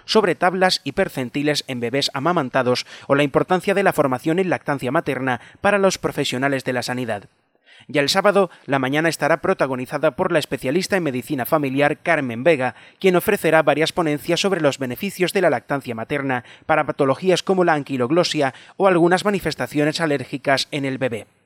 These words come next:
Por la tarde, el curso concluirá con la enfermera Amparo Moreno, que hablará sobre temáticas como el destete o la vida sexual de los padres durante el periodo de lactancia.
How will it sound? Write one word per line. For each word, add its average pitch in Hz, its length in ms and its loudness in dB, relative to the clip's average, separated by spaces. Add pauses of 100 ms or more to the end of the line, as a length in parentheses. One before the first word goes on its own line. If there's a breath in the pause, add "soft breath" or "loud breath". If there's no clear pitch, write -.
Por 147 160 2
la 139 100 2
tarde, 202 280 2
el 165 100 0
curso 165 320 2
concluirá 165 520 0
con 156 120 2
la 139 80 0
enfermera 135 480 0
Amparo 127 380 0
Moreno, 127 420 0 (220 loud breath)
que 202 80 -4
hablará 180 340 0
sobre 190 300 0
temáticas 147 480 -2
como 180 240 2
el 135 80 0
destete 160 520 -2 (180 loud breath)
o 190 100 4
la 185 100 6
vida 170 200 2
sexual 151 440 2
de 190 120 0
los 165 140 2
padres 147 380 0
durante 185 320 0
el 165 80 -2
periodo 131 420 -2
de 110 100 -6
lactancia. 113 580 -6